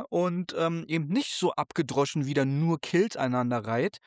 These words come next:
mit besonders dummem Acting, ja, ähm, wo du dann denkst, so, „Ach, kann ich mir irgendwie auf YouTube vielleicht alle Kills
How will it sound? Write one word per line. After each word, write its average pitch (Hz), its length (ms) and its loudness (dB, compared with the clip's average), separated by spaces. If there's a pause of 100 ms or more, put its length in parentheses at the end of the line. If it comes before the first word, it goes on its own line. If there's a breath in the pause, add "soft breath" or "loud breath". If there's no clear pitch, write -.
(480 loud breath)
mit 147 220 0
besonders 147 440 2
dummem 165 720 0
Acting, 190 580 0
ja, 143 360 0
ähm, 151 520 0
wo 143 80 -4
du 151 100 -2
dann 147 220 0
denkst, 151 260 -2
so, 147 140 -2
„Ach, - 160 -8 (220)
kann 135 160 -4
ich 139 100 -4
mir 143 120 -2
irgendwie 135 280 -2
auf 113 160 -4
YouTube 151 360 -6
vielleicht 131 240 -2
alle 135 200 -2
Kills - 600 -6